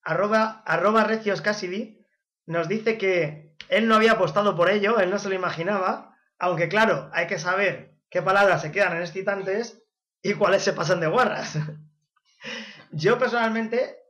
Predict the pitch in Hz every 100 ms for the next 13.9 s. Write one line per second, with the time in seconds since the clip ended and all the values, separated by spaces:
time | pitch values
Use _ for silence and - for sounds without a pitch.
0 | _ 156 151 147 147 143 143 156 151 156
1 | 151 180 196 202 196 196 190 185 - -
2 | _ _ _ 165 147 160 175 180 180 185
3 | 160 175 180 165 160 190 220 202 196 190
4 | 175 151 - 185 185 180 180 170 180 196
5 | 185 196 180 - - _ - 175 165 165
6 | 160 156 147 147 147 _ _ _ 160 160
7 | 156 160 180 185 180 160 175 165 - _
8 | 165 156 156 156 233 220 151 165 151 196
9 | 190 208 269 - _ 160 170 190 185 196
10 | 202 233 208 170 160 151 151 151 180 214
11 | - 175 156 143 139 233 233 208 156 151
12 | 156 180 185 151 143 190 247 151 127 -
13 | 156 139 123 120 - 113 113 -